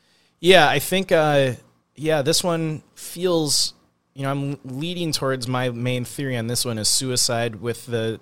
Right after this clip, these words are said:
the, the letter that she mailed her friends. You know, the fact, like you said, that,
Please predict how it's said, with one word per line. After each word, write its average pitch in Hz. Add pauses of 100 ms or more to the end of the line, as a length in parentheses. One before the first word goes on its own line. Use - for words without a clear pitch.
(120)
the, 113 (260)
the 120
letter 123
that 120
she -
mailed 117
her 107
friends. 117 (580)
You 113
know, 113
the 110
fact, 135
like 123
you 113
said, 120
that, 107